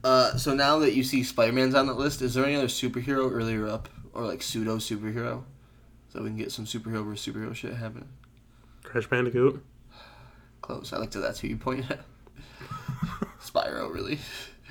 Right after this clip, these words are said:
Speaker 2: Solid Snake.
Speaker 1: Yeah.
Speaker 2: How do you feel if that is true and Solid Snake is not only in Super Smash Brothers, but he's also in this game?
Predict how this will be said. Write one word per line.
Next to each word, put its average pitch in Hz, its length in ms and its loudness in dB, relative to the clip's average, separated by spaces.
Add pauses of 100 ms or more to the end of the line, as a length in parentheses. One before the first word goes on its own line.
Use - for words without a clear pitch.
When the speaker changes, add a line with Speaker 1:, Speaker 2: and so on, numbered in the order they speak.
(360)
Speaker 2:
Solid 175 300 6
Snake. 202 460 8 (320)
Speaker 1:
Yeah. 135 420 2 (500)
Speaker 2:
How 147 180 10
do 196 80 10
you 202 160 8
feel 160 680 12
if 147 200 2
that 147 200 10
is 143 160 8
true 135 380 10
and 117 140 2
Solid 135 340 6
Snake 135 400 6
is 120 340 4 (680)
not 139 400 6
only 156 680 6 (120)
in 127 480 4
Super 131 320 2
Smash 135 400 4
Brothers, 113 420 0
but 117 160 0
he's 117 100 0
also 131 440 6
in 117 160 0
this 127 220 4
game? 113 520 -2